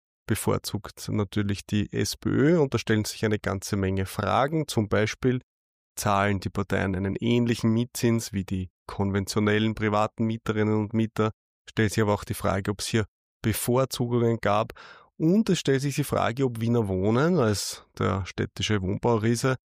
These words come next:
auch von Inflationsanpassungen Gebrauch gemacht hat. Und wir haben dann im Zuge der Recherche, sind wir drauf gekommen,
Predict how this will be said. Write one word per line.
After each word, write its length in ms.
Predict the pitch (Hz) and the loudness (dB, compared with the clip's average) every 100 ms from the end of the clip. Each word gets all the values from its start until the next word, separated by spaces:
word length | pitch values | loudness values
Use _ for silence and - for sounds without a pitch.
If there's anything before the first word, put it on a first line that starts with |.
| _ _ | _ _
auch 340 | 101 104 104 - - _ | 0 0 0 -6 -18 _
von 240 | - 107 107 | -4 0 2
Inflationsanpassungen 1200 | 120 113 117 131 151 104 104 98 101 - 101 101 | 0 0 0 2 2 2 0 0 -2 -2 -4 -4
Gebrauch 420 | 98 - 92 - | -6 -6 -6 -6
gemacht 400 | - 104 101 - | -4 -2 -2 -2
hat. 160 | 123 117 | -4 -2
Und 180 | 117 107 | -2 -2
wir 200 | 120 117 | 0 2
haben 320 | 101 101 120 | 2 2 0
dann 220 | 123 120 | 0 0
im 120 | 117 | 0
Zuge 240 | - 113 110 | -4 -4 -2
der 100 | 107 | 0
Recherche, 540 | 104 110 104 - 120 | 0 0 -2 0 -2
sind 220 | - 113 | 0 0
wir 80 | 110 | 0
drauf 240 | 101 98 - | 0 -2 -4
gekommen, 400 | - - 110 | -10 -2 -2